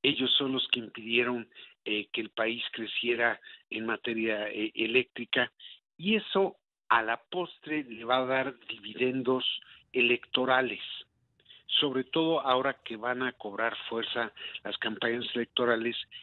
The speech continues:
en aquellos seis, eh, estados donde se va a renovar la gubernatura.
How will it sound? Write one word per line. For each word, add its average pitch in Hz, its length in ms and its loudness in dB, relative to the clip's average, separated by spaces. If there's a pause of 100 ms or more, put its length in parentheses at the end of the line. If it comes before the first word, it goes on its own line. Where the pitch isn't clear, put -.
(140)
en 120 160 2
aquellos 123 500 2 (160)
seis, 135 240 0 (640)
eh, 110 440 -2
estados 120 440 0
donde 104 240 -4
se - 80 -8
va 110 140 0
a - 20 0
renovar 107 640 -2
la 107 240 0
gubernatura. 113 840 -4